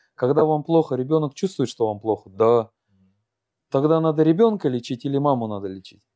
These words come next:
Вот тут вопрос напрямую к маме. Это вплоть до того, что когда моя жена на меня огорчается, у меня печаль, груз, че-то там нервоз, и я начинаю выяснять, или дети с ума сходят, я иду к жене договариваюсь.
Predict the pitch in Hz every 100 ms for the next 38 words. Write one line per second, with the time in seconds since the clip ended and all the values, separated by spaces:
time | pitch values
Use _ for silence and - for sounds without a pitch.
0 | _ _ 117 175 - 190 165 160 165 160
1 | 117 - 120 139 117 117 117 101 110 123
2 | 139 123 160 165 147 135 147 175 196 -
3 | 117 120 123 120 127 143 127 135 143 123
4 | 113 117 117 110 120 - 170 165 - -
5 | _ _ _ _ 120 120 123 117 120 -
6 | - 170 165 156 117 127 160 165 151 117
7 | 110 113 _ _ _ _ - 127 120 117
8 | 120 120 127 135 160 170 165 139 _ _
9 | _ _ _ - 120 165 160 - 151 147
10 | 117 113 110 131 120 110 113 143 165 143
11 | - 139 131 - 151 135 117 139 135 131
12 | 110 110 110 101 98 98 92 -